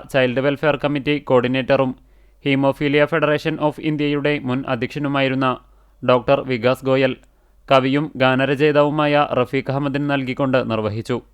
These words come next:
ഇ രഘുനന്ദനൻ എൻഡോമെന്റ് ഹീമോഫീലിയ കുടുംബാംഗമായ യൂസഫിന് കണ്ണൻ മെമ്മോറിയൽ ചാരിറ്റബിൾ ട്രസ്റ്റ് ചെയർമാൻ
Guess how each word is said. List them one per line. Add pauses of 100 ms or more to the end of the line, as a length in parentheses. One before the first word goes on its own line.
(760)
ഇ
രഘുനന്ദനൻ (180)
എൻഡോമെന്റ് (560)
ഹീമോഫീലിയ (160)
കുടുംബാംഗമായ (100)
യൂസഫിന് (580)
കണ്ണൻ
മെമ്മോറിയൽ (140)
ചാരിറ്റബിൾ
ട്രസ്റ്റ്
ചെയർമാൻ